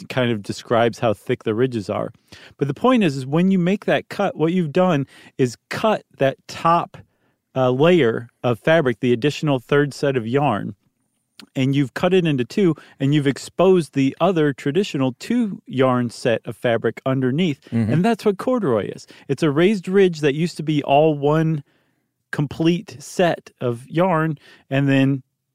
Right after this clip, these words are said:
Speaker 1: there's valleys that are the fabric below.
Speaker 2: Yeah.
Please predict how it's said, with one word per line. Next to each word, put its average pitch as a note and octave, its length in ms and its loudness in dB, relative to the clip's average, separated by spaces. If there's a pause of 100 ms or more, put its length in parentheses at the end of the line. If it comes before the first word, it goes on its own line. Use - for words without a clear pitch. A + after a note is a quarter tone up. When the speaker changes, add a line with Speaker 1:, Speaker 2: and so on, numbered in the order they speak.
(460)
Speaker 1:
there's B2+ 520 0
valleys C3+ 600 0
that A#2+ 200 0
are A#2 260 0
the A#2 100 -4
fabric A2+ 440 -2
below. A2 380 -4 (260)
Speaker 2:
Yeah. G#2 320 -2